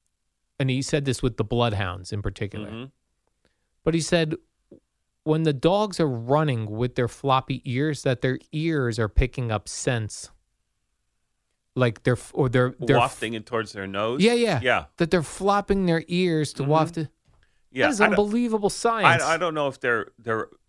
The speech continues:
Speaker 2: I don't know if
Speaker 1: nature.
Speaker 2: there's muscles that make them flop in a certain way, or they
Speaker 1: Yeah.
Speaker 2: just,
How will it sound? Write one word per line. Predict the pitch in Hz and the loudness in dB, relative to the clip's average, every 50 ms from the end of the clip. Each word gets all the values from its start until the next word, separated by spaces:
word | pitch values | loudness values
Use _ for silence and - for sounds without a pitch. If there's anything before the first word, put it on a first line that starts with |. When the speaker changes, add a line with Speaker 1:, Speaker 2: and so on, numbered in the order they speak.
| - - | -2 0
Speaker 2:
I | 117 | 0
don't | 127 139 | 2 2
know | 151 | 0
if | 160 | -2
Speaker 1:
nature. | 151 - 113 | -2 -4 -6
Speaker 2:
there's | 113 104 - 107 | -6 -6 -8 -6
muscles | 113 117 123 - - 123 120 113 - | -4 -4 -4 -4 -4 -10 -10 -6 -4
that | 113 95 - - _ - | -4 -4 -4 -6 _ -16
make | 113 107 107 110 107 - | -10 -6 -6 -6 -6 -6
them | 107 104 101 | -10 -10 -10
flop | - _ - 123 113 107 - | -10 _ -2 -2 -2 -2 -4
in | 101 101 | -8 -12
a | 98 | -12
certain | - - - 113 98 67 87 92 | -10 -8 -6 -6 -6 -6 -8 -8
way, | 90 95 101 104 110 | -4 -2 -2 0 0
or | 110 147 | 0 0
they | 160 | 0
Speaker 1:
Yeah. | 190 226 220 180 139 | 0 0 0 -2 -2
Speaker 2:
just, | 110 104 | -4 -6